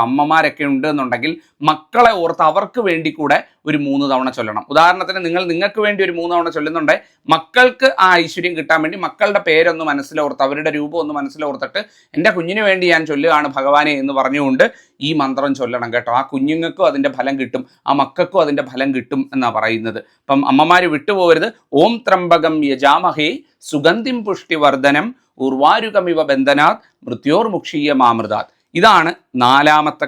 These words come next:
കാര്യം എന്ന് പറയുന്നത്. അടുത്തത് അഞ്ചാമത്തെ കാര്യം എന്ന് പറയുന്നത് നിങ്ങളുടെ വീട്ടിൽ നീല ശംഖുപുഷ്പം അല്ലെങ്കിൽ വെള്ള ശംഖുപുഷ്പം ഉണ്ടോ? ആരുടെയെങ്കിലും വീട്ടിലുണ്ടോ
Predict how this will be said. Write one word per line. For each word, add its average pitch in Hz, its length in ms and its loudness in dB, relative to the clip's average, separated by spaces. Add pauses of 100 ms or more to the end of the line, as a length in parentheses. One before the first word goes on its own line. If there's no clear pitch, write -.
കാര്യം 123 300 2 (140)
എന്ന് 127 180 -2
പറയുന്നത്. 107 420 0 (720)
അടുത്തത് 214 440 2 (380)
അഞ്ചാമത്തെ 240 760 2 (120)
കാര്യം 165 300 4 (140)
എന്ന് 170 160 2
പറയുന്നത് 139 420 2 (420)
നിങ്ങളുടെ 233 360 4 (100)
വീട്ടിൽ 175 360 2 (540)
നീല 226 360 2 (200)
ശംഖുപുഷ്പം 175 720 0 (240)
അല്ലെങ്കിൽ 175 480 0 (520)
വെള്ള 190 320 2 (220)
ശംഖുപുഷ്പം 156 680 -4
ഉണ്ടോ? 104 180 -6 (500)
ആരുടെയെങ്കിലും 185 520 -2
വീട്ടിലുണ്ടോ 165 480 0